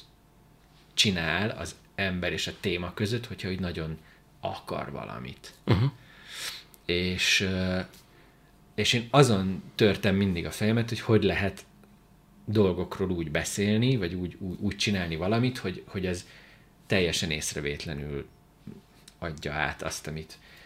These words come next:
Speaker 1: ami a hátsó szándéka, tudod, ami a, ami az ügy igazából,
Speaker 2: Igen.
Speaker 1: és hogy a felszínen meg csak az ürügy látszik, az a, az a, az a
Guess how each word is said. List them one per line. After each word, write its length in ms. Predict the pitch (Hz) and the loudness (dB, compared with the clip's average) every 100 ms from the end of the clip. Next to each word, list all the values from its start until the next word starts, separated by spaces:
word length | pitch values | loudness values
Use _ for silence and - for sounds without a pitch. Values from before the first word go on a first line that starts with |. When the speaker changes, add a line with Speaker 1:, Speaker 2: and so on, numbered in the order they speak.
| - - - - | -20 -20 -20 -14
Speaker 1:
ami 180 | 76 | -12
a 40 | - | -10
hátsó 360 | 71 - - | -10 -6 -4
szándéka, 560 | 98 - 104 110 120 127 | -2 2 4 4 4 2
tudod, 320 | - 87 98 | -2 -2 -2
ami 220 | 78 - | -4 -10
a, 160 | 69 80 - | -12 -12 -10
ami 160 | 78 | -10
az 160 | 73 80 | -10 -10
ügy 360 | - 98 117 - | 0 4 4 2
igazából, 760 | 113 95 92 104 107 101 131 160 | -2 -2 0 4 6 8 8 6
Speaker 2:
Igen. 120 | 160 - - - - - - | 2 -6 -14 -12 -10 -10 -6
Speaker 1:
és 180 | 98 - | -4 0
hogy 200 | 104 - - - - | 0 -2 -14 -18 -8
a 80 | 104 | 2
felszínen 460 | 113 98 107 101 | 6 6 4 2
meg 120 | 95 | 2
csak 180 | - 110 | -2 0
az 120 | 107 | 2
ürügy 300 | 104 87 82 | 2 0 -2
látszik, 500 | 80 76 - - 90 | -6 -8 -8 -8 -6
az 140 | 85 80 | -6 -4
a, 240 | 80 - | -4 -4
az 120 | 80 | -6
a, 200 | 80 76 | -6 -6
az 120 | 80 78 | -6 -6
a 240 | 78 78 | -6 -8